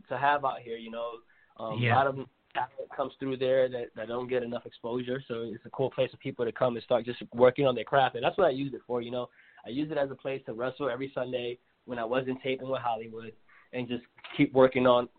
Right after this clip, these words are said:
Speaker 1: on my moveset and things like that.
Speaker 2: Yeah, sharpen those tools. And, and, well, tryout is, you know, that's just a lack of a better term or whatever, 'cause I didn't have to try out. But, you know, they say, "Hey, come and work over here," 'cause we've actually went to a few shows over there. And,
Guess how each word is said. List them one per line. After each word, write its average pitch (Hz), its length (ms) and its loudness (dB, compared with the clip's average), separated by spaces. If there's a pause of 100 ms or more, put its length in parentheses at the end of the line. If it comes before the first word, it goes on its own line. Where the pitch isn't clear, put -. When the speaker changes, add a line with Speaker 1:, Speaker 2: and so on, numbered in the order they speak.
Speaker 1:
on 127 140 -2
my 120 100 4
moveset 117 540 -4
and 113 80 -12
things 117 220 -6
like 101 200 -8
that. 101 160 -8 (800)
Speaker 2:
Yeah, 190 140 4 (140)
sharpen 175 280 -2
those 156 200 -6
tools. 175 400 -4
And, 143 180 -8
and, 165 220 -2
well, 175 180 2 (220)
tryout 214 440 -2
is, 147 120 -14 (340)
you 170 80 -12
know, 131 180 -6
that's 165 220 -2
just 160 160 -18
a 135 80 -6
lack 139 300 -2
of 131 80 -14
a 135 40 -10
better 131 220 -4
term 127 380 -2 (240)
or 139 100 4
whatever, 131 400 0
'cause 143 140 -4
I 143 80 0
didn't 175 240 -4
have 147 140 0
to 135 80 -12
try 147 360 0
out. 143 160 0
But, 143 140 -4 (200)
you 165 120 2
know, 160 40 2
they 151 120 2
say, 143 160 -4
"Hey, 147 100 0
come 147 220 -2
and 135 80 -4
work 214 200 -2
over 175 140 -6
here," 160 160 -4 (220)
'cause 165 160 0
we've 214 140 -4
actually 269 280 -2
went 175 220 -4
to 233 100 -4
a 196 40 -4
few 160 200 -8
shows 147 300 -2
over 143 180 -2
there. 147 160 0
And, 151 160 -6